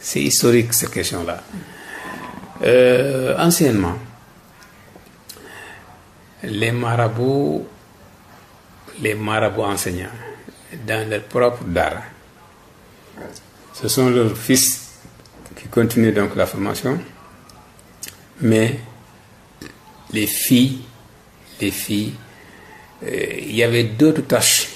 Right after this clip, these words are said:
domestiques qui attendaient les filles. Hein, vous voyez ? Alors, préparer le repas,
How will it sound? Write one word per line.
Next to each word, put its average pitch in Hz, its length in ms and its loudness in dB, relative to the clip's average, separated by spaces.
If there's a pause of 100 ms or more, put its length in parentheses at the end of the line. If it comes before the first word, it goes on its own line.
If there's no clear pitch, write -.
(420)
domestiques 110 760 -2 (500)
qui - 120 -2
attendaient 98 300 -2
les 87 120 -4
filles. - 240 -8 (920)
Hein, 104 140 -8 (280)
vous 98 100 -8
voyez ? 101 320 0 (880)
Alors, - 280 0 (540)
préparer 98 380 -2
le 95 200 -4
repas, 98 420 -6